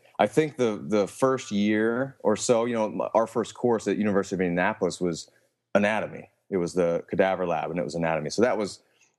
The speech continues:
pretty straightforward. And then we just had some basic kind of orthopedic courses where we just learn about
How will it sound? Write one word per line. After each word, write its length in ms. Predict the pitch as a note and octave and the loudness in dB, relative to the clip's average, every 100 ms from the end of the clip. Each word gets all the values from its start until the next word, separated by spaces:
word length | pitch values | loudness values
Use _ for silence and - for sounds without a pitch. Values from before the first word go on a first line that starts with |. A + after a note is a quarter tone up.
| - | -2
pretty 160 | C3 | 0
straightforward. 640 | - A#2 G2 - G2 G2 | 2 0 0 0 0 0
And 80 | G2 | -2
then 100 | A2 | -2
we 100 | A2+ | -2
just 140 | G#2 G2+ | -2 0
had 160 | G#2+ | -2
some 140 | - F2+ | -2 -2
basic 560 | G2+ G2+ G#2 F2 - _ _ _ _ _ _ _ _ _ _ _ _ _ _ _ _ - A#2 | 0 0 0 -2 -6 _ _ _ _ _ _ _ _ _ _ _ _ _ _ _ _ -4 0
kind 180 | D3+ B2+ | 2 2
of 100 | B2 | 2
orthopedic 800 | B2+ - - C#3 B2 - _ - | 0 -4 -2 0 0 -2 _ -8
courses 580 | - C#3 A#2 B2 A#2+ | 0 2 2 0 0
where 140 | G#2+ A2+ | 2 0
we 140 | A#2 | 0
just 200 | G#2+ G2 | -2 -4
learn 440 | G2 A2 A2+ A2+ A2 | 0 2 2 2 2
about 540 | A2 G#2+ G#2+ G#2 - | 2 0 -2 -6 -14